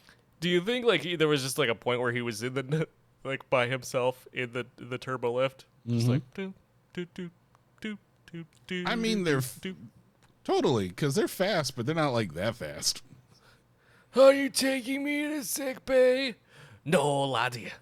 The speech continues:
Speaker 1: I gotta do some sort of, uh, <laughs> performative thing to make Captain feel bad."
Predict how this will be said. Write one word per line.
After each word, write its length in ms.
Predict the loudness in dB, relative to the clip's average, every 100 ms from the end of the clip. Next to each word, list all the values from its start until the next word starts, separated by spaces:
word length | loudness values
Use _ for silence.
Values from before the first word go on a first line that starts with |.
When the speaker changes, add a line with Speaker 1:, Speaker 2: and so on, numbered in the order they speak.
| _
Speaker 1:
I 100 | -6
gotta 300 | 0 0 2
do 220 | 0 0 2
some 240 | 2 2
sort 300 | 2 4 4
of, 220 | 2 -4 -6
uh, 160 | -2 -2
<laughs> 320 | 0 -2 2
performative 840 | 2 4 6 8 8 6 4 4 2 0 -6 -6
thing 220 | -2 -2 0
to 100 | -2
make 460 | 2 2 0 -4
Captain 380 | -2 -2 -2 -8
feel 360 | -12 -12 -10 -8
bad." 400 | -8 -8 -12